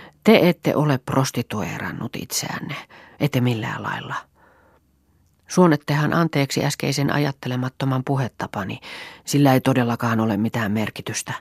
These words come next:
Mutta sillä on merkitystä. Mirtja melkein ärjäisee, sillä te olette lausunut ilmi minun salaisimman ajatukseni. Sillä kun minä tulin tänne tänä iltana, tulin minä siinä mielessä,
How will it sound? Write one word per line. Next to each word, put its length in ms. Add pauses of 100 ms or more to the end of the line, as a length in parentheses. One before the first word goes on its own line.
(760)
Mutta 180
sillä 280
on 140
merkitystä. 720 (720)
Mirtja 360
melkein 440
ärjäisee, 760 (340)
sillä 220
te 120
olette 240
lausunut 500
ilmi 340
minun 260
salaisimman 600
ajatukseni. 760 (540)
Sillä 240
kun 160
minä 340
tulin 320
tänne 340
tänä 220
iltana, 420 (300)
tulin 240
minä 220
siinä 320
mielessä, 540